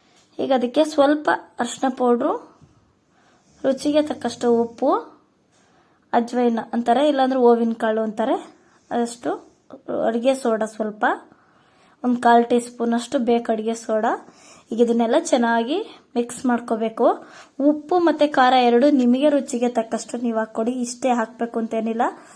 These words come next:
ನಾನು ಹಾಕ್ಕೊಂಡಿರೋದು ಕರೆಕ್ಟ್ ಮೆಜರ್ಮೆಂಟ್ ಅಷ್ಟಿದೆ, ಅಷ್ಟು ಹಾಕ್ಕೊಂಡಿದ್ದೀನಿ. ನೋಡಿ, ಇದನ್ನೆಲ್ಲ ಚೆನ್ನಾಗಿ ಕೈಯಲ್ಲಿ ಮಿಕ್ಸ್ ಮಾಡಿಬಿಡ್ಬೇಕು, ಉಪ್ಪು ಖಾರ ಎಲ್ಲ ಕಡೆ ಅಂಟೋ ಹಾಗೆ.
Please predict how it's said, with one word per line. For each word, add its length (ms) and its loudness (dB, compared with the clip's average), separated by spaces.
ನಾನು 220 4
ಹಾಕ್ಕೊಂಡಿರೋದು 600 0
ಕರೆಕ್ಟ್ 320 0
ಮೆಜರ್ಮೆಂಟ್ 500 -2
ಅಷ್ಟಿದೆ, 420 -4
ಅಷ್ಟು 220 -6
ಹಾಕ್ಕೊಂಡಿದ್ದೀನಿ. 600 -4
ನೋಡಿ, 260 -2
ಇದನ್ನೆಲ್ಲ 340 2
ಚೆನ್ನಾಗಿ 440 2
ಕೈಯಲ್ಲಿ 460 2
ಮಿಕ್ಸ್ 340 -4
ಮಾಡಿಬಿಡ್ಬೇಕು, 640 -4
ಉಪ್ಪು 240 -6
ಖಾರ 320 0
ಎಲ್ಲ 220 0
ಕಡೆ 180 2
ಅಂಟೋ 220 -4
ಹಾಗೆ. 260 -2